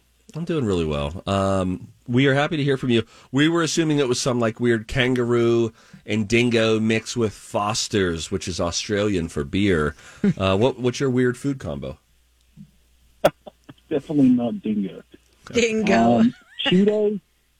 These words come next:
Speaker 3: dipped with sriracha sauce.
Speaker 2: Okay. I could get down
Speaker 3: And
Speaker 2: with that.
Speaker 3: barbecue ch-, and barbecue chips dipped in just plain old sour cream. And we had it, and it is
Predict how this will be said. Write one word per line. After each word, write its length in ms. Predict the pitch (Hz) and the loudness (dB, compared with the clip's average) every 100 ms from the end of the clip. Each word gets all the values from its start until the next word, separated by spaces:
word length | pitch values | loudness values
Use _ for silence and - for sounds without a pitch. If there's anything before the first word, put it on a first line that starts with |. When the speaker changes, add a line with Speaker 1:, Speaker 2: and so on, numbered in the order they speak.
| - _ | -20 _
Speaker 3:
dipped 400 | 143 151 - - - | -2 0 0 -8 -16
with 440 | 202 135 135 135 - - - | -4 2 2 2 -2 -10 -4
sriracha 460 | 117 117 123 - 127 | 0 2 0 -2 -4
sauce. 240 | - 127 185 - - _ _ - | -2 -2 -2 -8 -20 _ _ -10
Speaker 2:
Okay. 140 | - 494 508 698 _ _ _ _ _ _ _ _ _ _ - | -6 -4 -4 -8 _ _ _ _ _ _ _ _ _ _ -4
I 60 | 427 | -2
could 120 | 554 | 0
get 120 | 605 | 4
down 160 | 269 269 | 6 6
Speaker 3:
And 80 | |
Speaker 2:
with 80 | 269 | 4
that. 120 | 254 320 | 0 -2
Speaker 3:
barbecue 540 | 151 175 - 170 151 | -2 -2 -2 -2 -2
ch-, 200 | - - - _ - | -4 -12 -14 _ -2
and 140 | 135 | 2
barbecue 500 | 147 160 165 - 160 | 4 2 0 -4 -6
chips 380 | 135 147 139 127 - - - _ _ _ _ _ - | -4 -2 -2 -2 -12 -20 -20 _ _ _ _ _ 0
dipped 320 | 139 135 - | 0 0 0
in 280 | 135 131 123 | 2 4 2
just 160 | 135 - - - | 0 -4 -10 -6
plain 220 | 143 139 | 2 2
old 180 | 139 131 - | 2 0 0
sour 220 | 139 135 _ | 0 -2 _
cream. 340 | 143 165 120 92 - | -2 0 0 -2 -4
And 240 | 127 - - | -6 -6 -4
we 200 | 120 120 _ - | 0 -2 _ -2
had 120 | 147 | 0
it, 140 | 151 - | 0 -2
and 260 | 135 135 131 - | -2 0 -2 -4
it 100 | 131 | -4
is 280 | 131 135 123 | 2 2 0